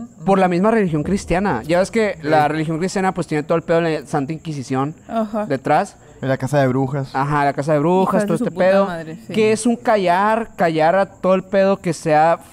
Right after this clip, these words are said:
Speaker 2: ma-, o sea, que pueda abrir la mente o que pueda
Speaker 1: Sí.
Speaker 3: Es una dictadura,
Speaker 2: Exact-, ajá,
Speaker 3: así.
Speaker 2: exacto,
Speaker 1: Literal,
Speaker 2: es una
Speaker 1: literal.
Speaker 2: eh, eh, es una imposición total de una creencia, pues. Entonces yo creo que eso pasa un chingo con muchísimas cosas que actualmente,
Speaker 1: Pero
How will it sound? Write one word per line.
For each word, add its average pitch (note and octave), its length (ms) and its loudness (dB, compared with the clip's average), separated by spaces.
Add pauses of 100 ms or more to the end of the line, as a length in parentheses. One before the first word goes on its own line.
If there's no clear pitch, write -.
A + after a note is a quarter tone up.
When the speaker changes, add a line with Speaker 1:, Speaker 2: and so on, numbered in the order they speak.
(100)
Speaker 2:
ma-, D#3 400 0
o D#3+ 80 -2
sea, D#3+ 120 0
que D#3+ 100 -6
pueda E3 320 2
abrir F3 240 0
la F3 180 0
mente E3+ 340 -4
o D#3 60 -6
que D#3 100 -8
pueda C3+ 520 2
Speaker 1:
Sí. A#2 100 -2
Speaker 3:
Es C4 140 0
una D#4 160 0
dictadura, C#4 480 0
Speaker 2:
Exact-, A#3 120 -6
ajá, C#3 220 -4
Speaker 3:
así. - 100 -4
Speaker 2:
exacto, C3 360 -2
Speaker 1:
Literal, D#3+ 400 2
Speaker 2:
es F#3+ 80 0
una C#3 80 -4
Speaker 1:
literal. D3+ 320 0 (180)
Speaker 2:
eh, C3+ 460 -4
eh, D3+ 100 -2
es D#3+ 120 -4
una F#3+ 100 2
imposición D3+ 600 -2
total E3+ 600 0
de C#3+ 160 -2
una C3+ 320 0
creencia, C3+ 580 -4
pues. - 300 -18 (560)
Entonces D3 300 -8
yo F3+ 120 -4
creo F#3+ 140 -6
que G3 80 -8
eso F3 180 -6
pasa E3+ 380 -2
un F3 100 -8
chingo D#3+ 520 -8 (100)
con B2 340 -8
muchísimas C3+ 720 -8
cosas C3+ 320 -12
que A#2 240 -10
actualmente, D#3 680 -4
Speaker 1:
Pero - 120 -20